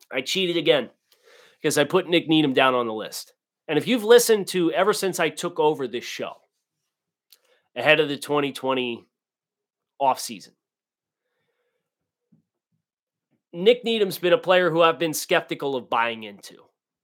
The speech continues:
you know, at least early in his career. He played in twenty nineteen because he had opportunities as a U D F A, and the Dolphins were bare bones in the secondary. He was undisciplined. He was grabby.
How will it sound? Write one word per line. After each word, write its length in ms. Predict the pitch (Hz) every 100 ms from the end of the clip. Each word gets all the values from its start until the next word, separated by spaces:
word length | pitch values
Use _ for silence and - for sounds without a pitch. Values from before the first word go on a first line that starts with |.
| _ _ _ _
you 60 | _
know, 240 | 87 76 _ _
at 140 | 139
least 400 | 139 151 143 - _ -
early 300 | 160 160 147
in 60 | 139
his 140 | 127
career. 400 | - 117 104 95
He 160 | 117 127
played 320 | - 160 180
in 80 | 180
twenty 240 | 170 170
nineteen 440 | 160 151 147 139
because 220 | 131 127 110
he 100 | 117
had 80 |
opportunities 760 | 127 139 143 147 139 135 131 113
as 140 | 113
a 60 | 110
U 180 | 110 151
D 140 | 151
F 160 | 143 127
A, 160 | 120
and 100 | 117
the 40 | 110
Dolphins 460 | 120 127 127 120
were 280 | 117 113 107 -
bare 200 | 135 139
bones 320 | 127 131 127
in 80 | 113
the 60 | 110
secondary. 560 | - 78 _ - - _ _ _ _ _ _ _ _ _ _
He 60 | _
was 120 | 87
undisciplined. 880 | 131 147 147 - 143 143 139 135 127 _ _ _ _
He 80 | _
was 80 |
grabby. 640 | _ 151 147 143 135 131